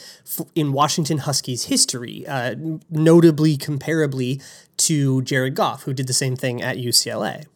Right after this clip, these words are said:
And with quarterbacks, you often get this, like, kind of golden boy thing where there is these, just these players, especially quarterbacks who are early in their careers and their careers that are gonna end up making it to the N F L. So I'm talking about 'em.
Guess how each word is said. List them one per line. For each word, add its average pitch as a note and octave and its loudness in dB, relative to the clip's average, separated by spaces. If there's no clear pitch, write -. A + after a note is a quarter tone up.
And A#3+ 2
with A#3 -2
quarterbacks, A3+ 2
you F#3 0
often E3 2
get C3+ 2
this, B2+ 0
like, C#3 -4
kind D3 0
of B2+ -2
golden C#3 4
boy A#2+ 0
thing A2+ -4
where B2+ -2
there C3+ 4
is C3 0
these, C#3+ -2
just D#3+ -4
these D3+ -2
players, F#3 2
especially G3 0
quarterbacks C#3+ -2
who C#3 -4
are C3 -2
early F3+ 2
in D3+ 2
their C#3+ 0
careers C3+ 0
and B2+ -2
their B2+ -4
careers B2+ -4
that C3 0
are B2 -2
gonna B2 -4
end C#3 -4
up C3+ -4
making D3 -6
it D3+ -8
to D3 -8
the C3+ -6
N B2 -6
F B2+ -6
L. A#2+ -8
So B2 -8
I'm C3 -6
talking F#3 -4
about A3 -6
'em. B3+ -8